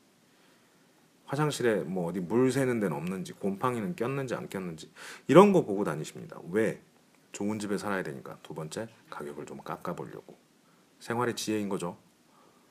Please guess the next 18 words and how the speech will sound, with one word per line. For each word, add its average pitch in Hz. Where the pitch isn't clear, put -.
우리도 143
이런 123
데에서 80
두 -
사람 147
간의 127
거래에서 107
지지 123
않기 92
위해서, 80
조금이라도 101
나에게 82
유리한 104
쪽을 98
찾기 -
위해서는 87
정말 87
죄송하지만 101